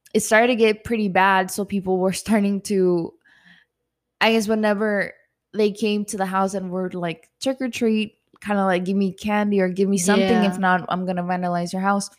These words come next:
Speaker 1: So that's when it started to co-, become very common to actually give, like, candy and stuff to the kids
Speaker 2: Mm-hmm.
Speaker 1: so that they would just keep going on and moving on to houses,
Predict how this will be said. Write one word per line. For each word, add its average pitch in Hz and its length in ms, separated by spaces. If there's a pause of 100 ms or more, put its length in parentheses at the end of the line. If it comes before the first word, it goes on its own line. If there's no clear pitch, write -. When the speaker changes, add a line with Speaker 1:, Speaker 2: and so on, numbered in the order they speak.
(720)
Speaker 1:
So 240 160
that's 233 220
when 220 160
it 214 120
started 208 280
to 196 60
co-, 208 160
become 196 340
very 190 200
common 190 420
to 208 80
actually 180 420
give, 175 180
like, 170 220
candy 196 420
and 196 160
stuff 196 280
to 208 100
the 196 100
kids 214 360
Speaker 2:
Mm-hmm. 196 260
Speaker 1:
so 220 120
that 202 160
they 190 120
would 185 180
just 190 280
keep 196 240
going 190 280
on 180 280
and 175 120
moving 190 260
on 185 140
to 196 100
houses, 190 540